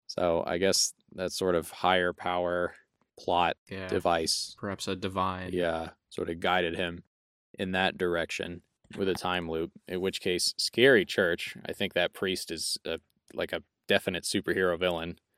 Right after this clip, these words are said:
Speaker 1: right up there with Sierra
Speaker 2: Oh, it's
Speaker 1: Burgess.
Speaker 2: gotta be, yeah. He's definitely a, a deity or, or some,
Speaker 1: <laughs> Yeah.
Speaker 2: you know, some celestial,
Speaker 1: They got
Speaker 2: for
Speaker 1: the
Speaker 2: sure.
Speaker 1: fucking time stone up there in that bell.
Speaker 2: <laughs> Yeah,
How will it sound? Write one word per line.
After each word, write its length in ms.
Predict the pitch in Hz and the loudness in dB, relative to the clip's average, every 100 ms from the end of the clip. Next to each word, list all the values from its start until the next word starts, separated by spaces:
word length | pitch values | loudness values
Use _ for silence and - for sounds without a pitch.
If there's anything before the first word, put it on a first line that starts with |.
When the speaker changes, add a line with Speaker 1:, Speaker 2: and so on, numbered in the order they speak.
| _ | _
Speaker 1:
right 120 | - | 0
up 100 | 95 | 0
there 180 | 85 87 | 2 0
with 120 | 85 | 0
Sierra 340 | - - 90 87 | -2 0 2 2
Speaker 2:
Oh, 20 | |
it's 80 | 82 | 2
Speaker 1:
Burgess. 400 | 90 90 87 82 | 2 2 2 0
Speaker 2:
gotta 180 | 92 90 | -2 -4
be, 240 | 92 90 _ - | -10 -14 _ -16
yeah. 260 | 92 90 90 - _ _ _ | -12 -12 -12 -18 _ _ _
He's 120 | 110 | -4
definitely 340 | 143 - 113 | -4 0 0
a, 120 | 104 90 _ _ | 0 -2 _ _
a 80 | 95 | -14
deity 640 | 90 - 98 92 90 90 | -10 -4 -2 -2 -4 -4
or, 260 | 90 85 90 | -6 -10 -10
or 120 | 92 | -10
some, 260 | 87 - 87 | -10 -10 -6
Speaker 1:
<laughs> 220 | 95 - | -6 4
Yeah. 100 | 104 - 92 | 4 4 -4
Speaker 2:
you 60 | |
know, 80 | - | -8
some 260 | - 95 87 | -8 -10 -8
celestial, 640 | - 85 87 - - - | -8 -6 -6 -6 -8 -6
Speaker 1:
They 80 | - | -6
got 160 | - 98 | 0 0
Speaker 2:
for 40 | |
Speaker 1:
the 80 | 92 | 0
Speaker 2:
sure. 200 | - 101 | 0 0
Speaker 1:
fucking 220 | 95 90 | 0 -2
time 300 | 82 90 95 | -2 -2 0
stone 320 | 95 - 85 | 0 0 2
up 120 | 85 85 | 2 2
there 220 | 87 87 | 2 2
in 80 | 87 | -2
that 180 | 85 82 | -4 2
bell. 400 | 90 90 90 - | 4 4 2 0
Speaker 2:
<laughs> 40 | |
Yeah, 340 | 120 117 139 | -6 -2 -2